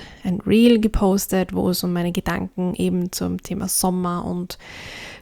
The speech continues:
Körper geht. Und ich glaub, dass es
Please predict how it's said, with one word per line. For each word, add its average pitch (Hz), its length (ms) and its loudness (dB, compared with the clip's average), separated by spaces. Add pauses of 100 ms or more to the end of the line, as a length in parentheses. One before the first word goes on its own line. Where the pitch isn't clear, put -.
(120)
Körper 180 500 0
geht. 196 380 -4
Und 190 100 2
ich 185 140 -2
glaub, 185 420 4
dass 190 200 2
es - 400 0